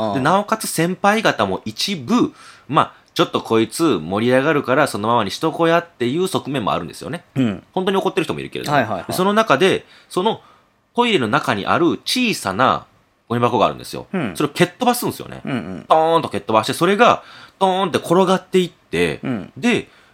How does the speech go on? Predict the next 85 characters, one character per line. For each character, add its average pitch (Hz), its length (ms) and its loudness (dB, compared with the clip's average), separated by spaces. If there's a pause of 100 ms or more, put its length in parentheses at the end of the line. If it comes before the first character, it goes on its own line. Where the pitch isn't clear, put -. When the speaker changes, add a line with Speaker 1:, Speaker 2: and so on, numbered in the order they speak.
Speaker 2:
そ 120 160 -6
の 185 280 -2 (220)
ト 262 140 2
イ 208 100 2
レ 104 80 2
か - 140 -4
ら 71 80 -4
出 165 100 0
ち - 60 -6
ゃ - 20 -2
っ - 60 -10
て、 67 380 -14
Speaker 1:
う 151 60 -6
ん。 104 240 -6
Speaker 2:
外 - 260 -6
に。 69 120 -10 (100)
Speaker 1:
う - 60 -10
ん。 - 40 -6
Speaker 2:
廊 233 100 4
下 233 100 4
が 214 80 6
あ - 40 6
る 143 40 2
ん 92 60 -2
で 76 60 -6
す - 60 -10
け 92 60 -4
ど、 - 40 0
そ 151 120 -8
こ 196 120 -4
の、 - 220 2 (300)
た 208 80 0
ま 233 160 2
た 247 160 4
ま 170 220 4
運 185 200 4
悪 117 200 2
く、 190 320 0 (320)
ど 214 100 4
っ - 80 -6 (180)
こ 123 140 4
い 101 60 2
さ - 100 -6
ん 73 60 -6
の - 120 -16
足 - 180 0
に 151 80 2
当 - 40 2
た 80 80 -4
る 71 60 -6
ん - 20 -20
で - 60 -18
す - 20 -16
よ。 - 60 -18 (500)
Speaker 1:
<laughs> - 480 -2
お 95 300 -8 (480)
う。 - 20 -10
な 123 80 0
ん - 40 2
か - 100 2
い - 40 0
い、 - 40 2
Speaker 2:
わ - 60 6
か 160 60 2
り - 0 -
ま - 0 -
す - 0 -
か 139 40 0
ね？ 143 60 0
Speaker 1:
面 143 100 2
白 143 220 0
い 104 60 -4
展 107 200 -2
開 92 160 -4
だ。 160 40 8
Speaker 2:
ト 151 80 6
ー 143 200 0
ン 123 60 -12
と 123 60 -18
当 69 180 -6
た 117 80 -6
っ - 20 0
て、 98 160 2
Speaker 1:
う - 20 0
ん。 69 60 -8